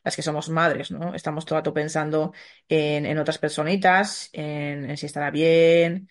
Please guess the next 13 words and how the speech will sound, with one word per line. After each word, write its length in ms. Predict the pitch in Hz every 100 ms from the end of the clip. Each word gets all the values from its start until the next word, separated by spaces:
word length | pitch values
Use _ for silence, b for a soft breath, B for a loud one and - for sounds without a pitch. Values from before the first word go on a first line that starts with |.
| b _ _
en, 720 | 156 156 151 147 139 139 135
bueno, 300 | 151 135 - -
siempre 280 | - 214 233
estamos 500 | 240 196 214 - - _ _ -
para, 320 | 170 170 165
por 160 | 175 175
y 60 |
los 160 | 143 151
demás, 440 | 147 143 165 -
¿no? 300 | 175 247 277 _ _ _ _ _ _ _ _
Y 140 | - 147
bueno, 240 | 147 -
pues, 420 | - - - -